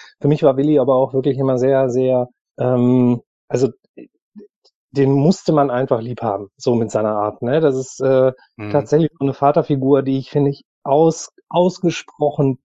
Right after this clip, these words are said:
Speaker 1: toll auch geschrieben war. Also, äh, die so richtig schön durchdacht war, auch dann toll umgesetzt von, von Max Wright, ähm, und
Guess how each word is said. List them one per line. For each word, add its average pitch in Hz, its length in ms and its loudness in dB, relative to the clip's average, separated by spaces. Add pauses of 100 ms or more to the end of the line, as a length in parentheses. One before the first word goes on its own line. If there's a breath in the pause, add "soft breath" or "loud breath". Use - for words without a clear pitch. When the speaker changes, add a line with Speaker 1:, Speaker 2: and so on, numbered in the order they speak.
Speaker 1:
toll 156 420 2
auch 135 300 -4
geschrieben 143 540 -2
war. 113 240 2
Also, 123 280 0 (460 soft breath)
äh, 139 320 4
die 139 300 0
so 143 120 2
richtig 151 360 -2
schön 151 240 4
durchdacht 143 460 -2
war, 131 120 2
auch 135 160 4
dann 147 180 0
toll 139 220 2
umgesetzt 147 580 -2
von, 139 300 -2
von 143 140 0
Max 143 260 -2
Wright, 139 320 0 (280)
ähm, 135 500 2
und 143 400 -2